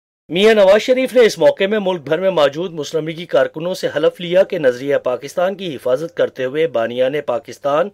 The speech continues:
और शोहदाए तहरीक आज़ादी के ख्वाबों की ताबीर को हासिल किया जाएगा। उन्होंने कौम के साथ अहद करते हुए मुल्क से बदउनवानी, उकरवा परवरी, नाइंसाफी के खात्मे के साथ साथ फौजी आमरीत को रोकने की बात की।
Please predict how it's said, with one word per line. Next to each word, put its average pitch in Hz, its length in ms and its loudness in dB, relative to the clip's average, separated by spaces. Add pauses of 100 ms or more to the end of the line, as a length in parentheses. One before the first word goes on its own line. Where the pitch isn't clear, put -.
और 165 160 6
शोहदाए 180 520 4
तहरीक 165 420 -2
आज़ादी 147 420 2
के 180 120 -4
ख्वाबों 143 340 2
की 165 160 -10
ताबीर 151 400 -4
को 202 160 0
हासिल 151 340 -4
किया 135 260 2
जाएगा। 117 460 2 (180)
उन्होंने 214 340 2
कौम 196 240 2
के 208 120 -6
साथ 208 260 -2
अहद 196 280 0
करते 160 280 0
हुए 175 360 0 (220)
मुल्क 202 260 0
से 247 180 2
बदउनवानी, 147 760 0
उकरवा 156 400 2
परवरी, 160 460 0
नाइंसाफी 151 560 -2
के 156 140 -2
खात्मे 147 400 -6
के 160 160 -4
साथ 131 240 -4
साथ 190 280 -2
फौजी 160 340 -2 (100)
आमरीत 147 460 -4
को 202 100 -4
रोकने 170 340 -2
की 170 180 -12
बात 123 320 -2
की। 135 300 -16